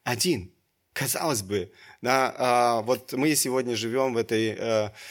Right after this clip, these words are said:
э, в центре Европы, и, ну, нас это мало касается, или наше поколение, да, то есть, э, среди нас есть, может быть, еще пожилые люди, которые, э, переживали и знают, что такое голод, знают, что такое,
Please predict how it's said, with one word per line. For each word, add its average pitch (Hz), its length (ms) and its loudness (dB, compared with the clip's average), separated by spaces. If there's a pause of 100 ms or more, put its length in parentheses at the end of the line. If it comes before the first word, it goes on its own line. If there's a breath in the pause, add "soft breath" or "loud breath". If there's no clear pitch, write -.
(440 loud breath)
э, 107 320 0
в 107 60 -6
центре 131 340 0
Европы, 127 840 4
и, 120 720 2
ну, 127 380 0
нас 143 320 0
это 143 160 -2
мало 143 300 4
касается, 139 640 0
или 104 120 -2
наше 120 320 -2
поколение, 120 600 0
да, 110 240 -2
то 117 120 -6
есть, - 300 -4
э, 107 540 -2
среди 110 300 -8
нас 127 280 -4
есть, 127 200 -4
может 117 240 -6
быть, 113 140 -6
еще 117 160 -4
пожилые 120 400 -2
люди, 127 280 -4
которые, 117 500 -2 (360 loud breath)
э, 120 240 2
переживали 120 680 0
и 110 60 2
знают, 147 280 2
что 139 140 -2
такое 117 340 0
голод, 113 360 2
знают, 131 300 0
что - 160 -4
такое, 113 420 -2